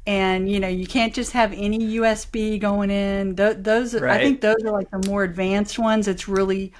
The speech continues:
Speaker 1: hard for companies to get their, get a handle on.
Speaker 2: Totally.
Speaker 1: Um, yeah, and meet in FedRAMP.
Speaker 2: Yeah, like, we, there's this whole, like, zero trust thing, and
Speaker 1: Mm.
Speaker 2: with, you know, Rev five coming out,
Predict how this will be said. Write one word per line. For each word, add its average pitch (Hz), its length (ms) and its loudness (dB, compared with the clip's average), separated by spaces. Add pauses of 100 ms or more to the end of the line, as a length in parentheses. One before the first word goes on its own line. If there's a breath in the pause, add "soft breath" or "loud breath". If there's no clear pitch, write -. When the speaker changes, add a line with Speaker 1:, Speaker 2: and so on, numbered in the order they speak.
(140 loud breath)
Speaker 1:
hard 202 420 2
for 202 140 -4
companies 185 640 -4
to 202 100 -6
get 190 240 -2
their, 185 300 -4
get 190 140 0
a 170 60 0
handle 180 440 2
on. 240 560 4 (480 soft breath)
Speaker 2:
Totally. 160 520 2
Speaker 1:
Um, 190 540 2 (260)
yeah, 196 600 2
and 196 240 -2
meet 202 220 -2
in 185 120 -4
FedRAMP. 180 800 -2 (880 soft breath)
Speaker 2:
Yeah, 160 360 0 (100)
like, 165 360 -4 (120)
we, 165 480 -6
there's 170 260 -2
this 175 240 0
whole, 180 220 2
like, 151 260 0
zero 160 420 -4
trust - 540 -4 (460)
thing, 165 440 -4
and 139 340 -2
Speaker 1:
Mm. - 60 -16
Speaker 2:
with, 147 200 -2 (260)
you 156 120 -8
know, 147 120 -2
Rev 147 280 -2
five 147 380 -2
coming 139 320 -8
out, 127 300 -6